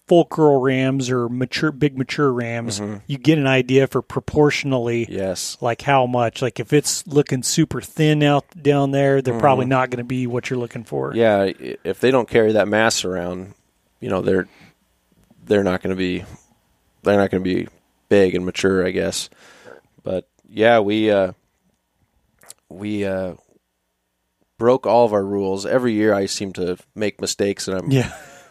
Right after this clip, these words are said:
Speaker 2: you know, I come up with this new set of rules every year, and I'm like, "All right, I'll never do that again." You know, this is the new rule for this
Speaker 1: Yeah.
Speaker 2: next season, you know, never do this again. And, of course, I get fixated on this sheep, and it's a long ways away.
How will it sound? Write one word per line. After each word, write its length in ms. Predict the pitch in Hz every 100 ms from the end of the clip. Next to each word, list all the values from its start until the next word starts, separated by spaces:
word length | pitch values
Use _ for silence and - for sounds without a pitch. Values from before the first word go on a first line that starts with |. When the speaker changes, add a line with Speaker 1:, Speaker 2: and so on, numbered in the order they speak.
| -
Speaker 2:
you 60 |
know, 80 | 107
I 60 | 110
come 220 | 131 123
up 140 | 113
with 100 | 104
this 180 | 95 92
new 220 | 104 117
set 240 | 110 117 101
of 160 | 95
rules 400 | 104 107 107 98
every 240 | 95 87 87
year, 220 | 87 80
and 80 | 85
I'm 100 | 85
like, 220 | 82 87
"All 80 | 101
right, 180 | 101 90
I'll 120 | 87
never 240 | 104 107
do 120 | 104 104
that 200 | 98 95
again." 280 | 95 90 95
You 80 |
know, 100 | 95
this 200 | 95 95
is 60 | 110 _
the 80 | 104
new 200 | 120 127
rule 280 | 120 104 98
for 140 | 110
this 340 | 98 - -
Speaker 1:
Yeah. 240 | 247 151 135
Speaker 2:
next 220 | 139 -
season, 380 | 143 123 107 101
you 80 | 101
know, 160 | 101
never 280 | 101 120 127
do 140 | 123
this 260 | 117 110 -
again. 300 | 92 98 95 _ _ _ _ _ _ _ -
And, 380 | 107 104 101 - _ _ _ _ _ -
of 60 |
course, 320 | - 120 110 110
I 80 |
get 240 | 95 98 - _ _ _ _ _ _
fixated 540 | - 151 - 131 120 117
on 160 | 113
this 120 | 110 107
sheep, 420 | - 120 120 -
and 320 | 95 95 95 98 -
it's 140 | -
a 60 | 101
long 200 | 113 120
ways 220 | 113 104
away. 400 | 110 104 107